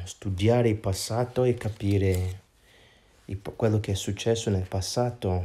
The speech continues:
ci è richiesto dal Padre. Allora andiamo a leggere. Perdonatemi, no, non mi serve questo. Mi serve questo. Perdonatemi.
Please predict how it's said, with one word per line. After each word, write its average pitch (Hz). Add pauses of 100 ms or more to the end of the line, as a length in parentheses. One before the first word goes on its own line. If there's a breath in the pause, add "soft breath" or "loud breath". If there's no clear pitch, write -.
ci 104
è 98
richiesto 110
dal 95
Padre. 92
Allora 98
andiamo 98
a 98
leggere. 98 (880 soft breath)
Perdonatemi, 123 (340)
no, 107 (420 loud breath)
non 101
mi 98
serve 101
questo. - (1160 soft breath)
Mi -
serve -
questo. - (540 loud breath)
Perdonatemi. 113